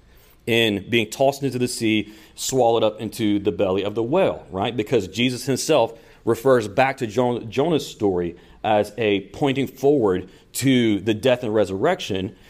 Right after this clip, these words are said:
which he himself would experience, not metaphorically, but literally. So Jonah is being hurled into the sea also, and the storm of the sea was a metaphorical death. Think, uh,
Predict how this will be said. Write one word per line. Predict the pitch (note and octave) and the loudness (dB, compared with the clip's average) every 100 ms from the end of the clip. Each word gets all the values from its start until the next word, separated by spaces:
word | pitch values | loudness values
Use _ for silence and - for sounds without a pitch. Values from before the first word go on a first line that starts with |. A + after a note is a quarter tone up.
| - - | -10 -2
which | A#2+ - | -2 0
he | D#3+ | 0
himself | C#3+ C3+ - F3+ D3 | 0 0 2 2 4
would | A#2+ | 0
experience, | - - A#2+ A2 A#2+ | 0 -4 0 0 0
not | A2 | 0
metaphorically, | G#2+ G#2 - G#2+ G#2 B2+ B2 | 2 0 0 0 0 -2 -2
but | C3+ | -2
literally. | D3 F#3+ F#3+ G2 C#2+ - - - - - - | 2 2 2 -2 -6 -16 -20 -20 -20 -20 -18
So | - C#3+ | 0 0
Jonah | A2+ A2 F3 G3+ | 2 0 2 2
is | C#3+ | 0
being | A2 C#3 A2+ | 2 0 0
hurled | A2 C3+ C#3 | -2 0 0
into | A#2+ | -2
the | A#2 | -4
sea | G#2+ B2 B2 | -2 -2 0
also, | C3+ C3 A2+ F#2 - - - | 0 0 0 0 -2 -16 -2
and | B2 | 0
the | B2+ | 0
storm | - C3 C#3 C3+ | -2 0 2 2
of | |
the | A2+ | -2
sea | - A2+ | -4 -2
was | G#2 G#2+ | 0 0
a | |
metaphorical | G#2+ A2 A#2 - A#2 A2+ G#2 | -2 0 -2 -2 -4 -2 -4
death. | F2+ G#2 F2 - - - - - - | -2 -2 -4 -8 -20 -20 -20 -20 -16
Think, | - E3+ F#3 D3 | -2 -2 0 2
uh, | C#3+ C#3+ | 4 4